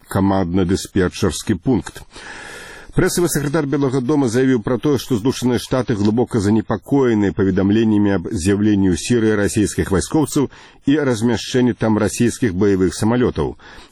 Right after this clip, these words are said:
Адміністрацыя Абамы уважліва сочыць за развіццём сітуацыі. У той жа дзень дзяржсакратар З Ш А Джон Кэры падчас тэлефоннай размовы з міністрам замежных спраў Расіі Сергеем Лаўровым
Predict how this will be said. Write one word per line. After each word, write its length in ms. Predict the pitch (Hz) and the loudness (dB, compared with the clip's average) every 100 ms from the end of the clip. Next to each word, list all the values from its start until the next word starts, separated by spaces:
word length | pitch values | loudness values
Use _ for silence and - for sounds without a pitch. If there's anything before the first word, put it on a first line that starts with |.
| - | -2
Адміністрацыя 800 | 92 101 110 - 113 104 - 110 | 2 2 2 0 -2 -2 -2 -2
Абамы 480 | 98 87 127 135 | -2 0 2 2
уважліва 640 | 131 117 101 117 104 113 110 | 0 0 2 2 0 0 0
сочыць 400 | - 120 117 90 | 0 0 0 0
за 160 | 101 | 2
развіццём 480 | 95 90 98 - 85 | 2 2 0 2 0
сітуацыі. 720 | 71 - 120 92 - 80 65 - - - - - | 0 -2 0 0 -2 -4 -4 -6 -14 -18 -8 -4
У 80 | 127 | 0
той 160 | 156 131 | 2 2
жа 240 | 113 131 | 2 0
дзень 400 | 107 80 127 120 | 0 0 2 2
дзяржсакратар 800 | 110 123 - 117 113 127 120 - | 0 -2 -4 -6 -4 -2 -2 -2
З 160 | 98 107 | -2 -2
Ш 160 | 131 | 0
А 80 | 117 | 0
Джон 320 | 92 98 110 | 0 2 0
Кэры 400 | - 123 131 117 | 0 0 2 0
падчас 400 | - 92 120 110 | 0 -4 -2 -2
тэлефоннай 560 | - 104 - 120 107 104 | 0 -2 0 2 2 2
размовы 400 | 98 95 117 104 | 0 0 2 0
з 160 | 85 | 2
міністрам 400 | 101 110 - 104 | 2 2 0 -2
замежных 480 | 92 98 104 92 92 | 0 2 0 0 -2
спраў 320 | - 110 101 | -2 0 0
Расіі 320 | 101 87 110 98 | 0 0 0 0
Сергеем 480 | 98 92 104 98 | 0 2 2 2
Лаўровым 560 | 101 95 104 139 131 117 | 2 2 2 2 2 -2